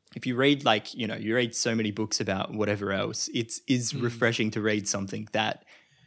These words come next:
Speaker 1: goes against, I guess,
Speaker 2: It is
Speaker 1: the
Speaker 2: unique.
Speaker 1: standard
Speaker 2: Yeah,
Speaker 1: book
Speaker 2: I, I kind of feel you. It's like
Speaker 1: formula.
Speaker 2: reading it was not a pleasant experience, but, like, having read it, it's like, it, it, it probably added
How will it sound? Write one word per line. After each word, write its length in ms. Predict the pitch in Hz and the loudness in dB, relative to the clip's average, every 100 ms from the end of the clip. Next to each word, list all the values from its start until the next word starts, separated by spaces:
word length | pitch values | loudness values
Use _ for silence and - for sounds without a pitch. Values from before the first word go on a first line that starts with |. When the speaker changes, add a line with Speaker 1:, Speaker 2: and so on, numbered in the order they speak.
| _ - | _ -2
Speaker 1:
goes 260 | 113 101 101 | 0 2 0
against, 540 | 101 110 - - - - | -2 -4 -4 -6 -6 -8
I 80 | |
guess, 320 | 98 107 - - | -6 -4 -4 0
Speaker 2:
It 120 | 160 | 4
is 140 | 226 220 | 6 6
Speaker 1:
the 40 | 208 | 4
Speaker 2:
unique. 520 | 143 135 123 - - - - - _ _ - | 4 2 0 -6 -20 -20 -20 -20 _ _ -2
Speaker 1:
standard 920 | - - - 120 208 143 101 202 98 | 2 4 6 10 12 12 10 8 4
Speaker 2:
Yeah, 140 | - - _ _ - | -10 -16 _ _ -2
Speaker 1:
book 280 | 117 - - - | -2 -2 -12 -6
Speaker 2:
I, 300 | 202 190 190 - | 2 4 4 6
I 120 | 190 | 6
kind 220 | 190 233 | 8 6
of 100 | 170 | 6
feel 220 | - 147 135 | 4 2 2
you. 220 | 120 120 | 0 0
It's 180 | 143 117 | 0 4
like 180 | 151 123 | 4 4
Speaker 1:
formula. 140 | 123 135 | 2 6
Speaker 2:
reading 280 | 175 185 | 6 8
it 160 | 185 175 | 6 6
was 180 | 147 151 | 4 4
not 120 | 147 | 4
a 60 | 135 | 2
pleasant 400 | - 135 135 127 | 0 0 0 -4
experience, 840 | - - 131 131 135 143 147 - | -4 -4 -2 0 2 0 -2 -2
but, 200 | 147 123 | 0 0
like, 200 | 123 - | -2 -4
having 440 | - 135 139 151 | 0 2 4 4
read 200 | 143 156 | 4 4
it, 140 | 175 131 | 4 2
it's 240 | - - | -2 -4
like, 340 | 123 113 - _ _ _ _ _ _ - | -4 -4 -10 _ _ _ _ _ _ 0
it, 160 | 151 - - 190 | 0 -2 -2 2
it, 160 | 156 | 6
it 160 | 180 - | 6 8
probably 500 | 214 185 147 143 120 _ _ _ - | 8 8 6 2 0 _ _ _ 0
added 380 | 147 143 120 | 4 6 4